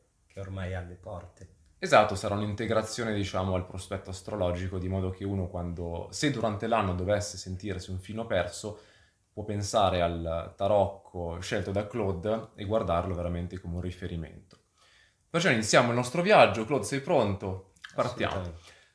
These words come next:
Speaker 2: Allora, iniziamo con l'Ariete, che l'Ariete è il primo ovviamente dei, dei segni della ruota dello zodiaco. Ariete, cosa succede? L'Ariete arriva da tre anni, aggiungerei purtroppo per lui,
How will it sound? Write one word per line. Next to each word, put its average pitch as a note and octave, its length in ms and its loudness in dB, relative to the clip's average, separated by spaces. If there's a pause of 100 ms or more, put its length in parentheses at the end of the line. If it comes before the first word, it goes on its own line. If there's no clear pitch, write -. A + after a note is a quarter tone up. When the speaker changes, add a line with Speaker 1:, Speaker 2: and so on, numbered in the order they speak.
(100)
Speaker 2:
Allora, G2+ 500 6
iniziamo F3 400 4
con B2 160 2
l'Ariete, F#2 640 2
che - 80 -10
l'Ariete A2+ 600 2
è G2 80 -2
il G2 260 0
primo G#2+ 420 -2
ovviamente F#2+ 1000 0
dei, D#2+ 720 -8 (580)
dei F#2 180 -4
segni F#2+ 400 0
della E2+ 180 -2
ruota F#2 300 -2
dello E2+ 220 -8
zodiaco. A2+ 760 -4 (920)
Ariete, G#2 600 2 (220)
cosa C#3 180 -2
succede? F2 760 -8
L'Ariete D#3+ 520 4
arriva F#2 480 2
da E2+ 460 2
tre C#3 180 2
anni, A#2 640 0 (680)
aggiungerei G2 800 2
purtroppo A2 600 -6
per F#2+ 200 -6
lui, A2 580 -2